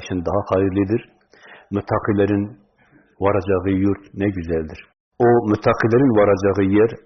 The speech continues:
adın cennetleridir. Altından ırmaklar akan ad cennetleri. Onlar için orada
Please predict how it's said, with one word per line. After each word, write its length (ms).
adın 360
cennetleridir. 840
Altından 440
ırmaklar 420
akan 220
ad 100
cennetleri. 800
Onlar 280
için 260
orada 360